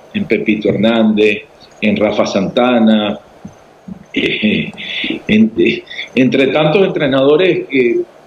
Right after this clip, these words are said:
que había, eh, Raúl Cavalieri, y era un deporte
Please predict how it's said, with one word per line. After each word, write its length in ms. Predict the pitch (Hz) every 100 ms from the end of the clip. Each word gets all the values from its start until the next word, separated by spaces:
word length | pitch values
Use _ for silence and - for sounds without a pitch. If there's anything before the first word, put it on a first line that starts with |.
| - -
que 280 | 98 120
había, 380 | 120 120 131 143
eh, 320 | 110 107 101 92 107
Raúl 300 | 107 110 110
Cavalieri, 960 | 127 113 101 113 120 120 117 110 110 - - -
y 100 | 135
era 120 | 156 208
un 380 | 220 214 190 - - 175
deporte 800 | 196 165 196 175 175 180 180